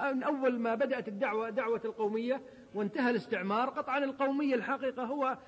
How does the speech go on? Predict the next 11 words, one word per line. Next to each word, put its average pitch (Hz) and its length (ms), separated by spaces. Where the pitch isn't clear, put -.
عبارة 247 400
عن 269 380
يعني 240 320
ابن 247 200
غير 269 200
شرعي 262 380
للاستعمار، 185 640
ما 381 80
في 269 100
غيره 185 280
القومية. 233 540